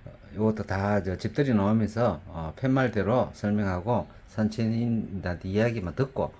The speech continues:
어, 이렇게 설명을 합니다. 또 신화는 이렇게 한 세 개가 지금 이렇게 달려가 있습니다.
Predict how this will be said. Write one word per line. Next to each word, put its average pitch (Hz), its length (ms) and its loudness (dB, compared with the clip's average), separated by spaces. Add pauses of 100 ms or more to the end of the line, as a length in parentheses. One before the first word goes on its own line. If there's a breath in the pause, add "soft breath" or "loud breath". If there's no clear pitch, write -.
(140 soft breath)
어, 67 240 -12
이렇게 73 160 -10
설명을 90 400 -4
합니다. 76 400 -10 (680 soft breath)
또 101 80 -4
신화는 123 600 2
이렇게 104 260 -2
한 101 140 2
세 143 220 2
개가 139 260 2
지금 85 260 -6
이렇게 82 300 -6
달려가 82 320 -6
있습니다. 80 440 -10